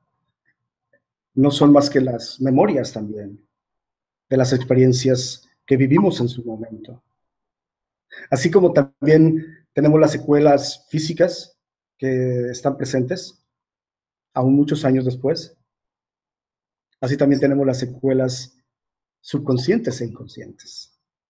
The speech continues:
Y entender de qué son esos, que son memorias, que son experiencias psicológicas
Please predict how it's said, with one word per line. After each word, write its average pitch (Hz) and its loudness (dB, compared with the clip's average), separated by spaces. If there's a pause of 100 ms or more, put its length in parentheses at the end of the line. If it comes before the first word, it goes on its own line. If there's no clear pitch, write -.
(420)
Y 147 2
entender 151 4 (540)
de 131 -4
qué 160 -2
son 170 2
esos, - -4 (160)
que 135 -10
son 151 -2
memorias, 147 -2 (400)
que - -12
son 143 0
experiencias 139 -2
psicológicas 131 -4